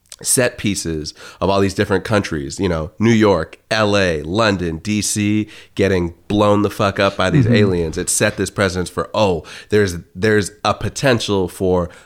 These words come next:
Speaker 1: massive total destruction, um, on a bigger scale that we've seen.
Speaker 2: Mm-hmm.
Speaker 1: Um, and I just wanted to bring that up.
Speaker 2: Yeah, and I think, um, it's very good because that's a consistency in, in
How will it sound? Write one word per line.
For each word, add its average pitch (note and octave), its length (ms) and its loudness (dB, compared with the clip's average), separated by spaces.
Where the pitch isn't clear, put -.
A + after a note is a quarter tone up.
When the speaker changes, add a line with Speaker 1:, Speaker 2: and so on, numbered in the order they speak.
Speaker 1:
massive F#2+ 960 0
total G2+ 440 0
destruction, G2+ 880 -2
um, E2+ 760 0
on F#2+ 180 -2
a F2+ 60 2
bigger F#2 360 0
scale F#2+ 280 0
that E2+ 100 -2
we've F2 160 -2
seen. G2+ 440 0
Speaker 2:
Mm-hmm. B2 540 4
Speaker 1:
Um, E2+ 640 0
and G2+ 120 4
I F#2+ 80 2
just G2+ 240 0
wanted F#2+ 260 2
to F2 80 0
bring D#2+ 260 -4
that D2+ 140 -6
up. - 120 -14
Speaker 2:
Yeah, B3 220 4
and D3 140 6
I C#3+ 40 6
think, E3+ 380 2
um, B2 480 6
it's D3 180 2
very C3 300 4
good A#2+ 200 4
because A2+ 380 2
that's A#2 240 0
a A#2+ 60 0
consistency C3 840 2
in, C3 440 6
in A2+ 640 6